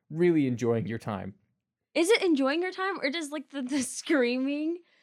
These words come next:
Speaker 2: 'Cause I imagine in my head, all I'm hearing is screaming, but I know it's prob-, it's, like, it's more musical than that.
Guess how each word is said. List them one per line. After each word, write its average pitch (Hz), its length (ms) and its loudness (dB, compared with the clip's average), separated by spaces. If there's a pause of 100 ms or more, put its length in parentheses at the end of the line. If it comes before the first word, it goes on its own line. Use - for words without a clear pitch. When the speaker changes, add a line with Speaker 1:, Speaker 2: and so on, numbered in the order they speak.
(140)
Speaker 2:
'Cause 359 100 0
I 320 60 6
imagine 359 380 0
in 339 80 -2
my 349 100 0
head, 339 300 0
all 302 160 0
I'm 302 100 0
hearing 311 240 0
is 233 80 -2
screaming, 220 380 0
but 214 80 0
I 254 80 2
know 339 180 2
it's 370 140 -4
prob-, 302 200 0
it's, 262 120 -4
like, 277 120 -4 (100)
it's 269 180 -4
more 262 120 0
musical 247 560 0
than 294 200 0
that. 349 300 -2